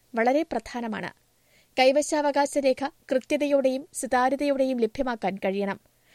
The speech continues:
റവന്യൂ മന്ത്രി കെ രാജൻ അധ്യക്ഷത വഹിച്ചു. ആദ്യമായി നടപടികൾ പൂർത്തീകരിച്ച യുണീക് തണ്ടപ്പേർ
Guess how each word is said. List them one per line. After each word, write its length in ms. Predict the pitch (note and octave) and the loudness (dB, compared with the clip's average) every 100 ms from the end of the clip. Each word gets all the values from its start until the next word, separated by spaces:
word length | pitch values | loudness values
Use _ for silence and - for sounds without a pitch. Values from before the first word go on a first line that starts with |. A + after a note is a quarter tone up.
| - _ | -20 _
റവന്യൂ 280 | A3+ A#3+ C4+ | 2 2 2
മന്ത്രി 240 | C#4+ C#4 C#4+ | 0 0 -2
കെ 200 | - C#4 | 2 4
രാജൻ 320 | C#4+ C4 B3+ B3+ | 6 4 2 0
അധ്യക്ഷത 420 | A3 - A#3 - B3 | -2 -4 -6 -2 -2
വഹിച്ചു. 320 | B3 B3+ D4+ G4+ - - - | 0 -2 -2 -4 -8 -14 0
ആദ്യമായി 500 | A#3+ C4+ D#4 D#4 D#4+ | 2 4 2 2 2
നടപടികൾ 500 | D4 C4+ C#4 C#4 C#4 | 2 0 2 2 2
പൂർത്തീകരിച്ച 680 | - B3+ - C4 C4 B3 C#4+ - G#3+ | 0 -2 2 2 2 2 -2 -2 -4
യുണീക് 380 | C4 C#4+ - | -2 -2 -2
തണ്ടപ്പേർ 460 | D4 C4 C4 - C#4 | -2 -2 -2 0 -2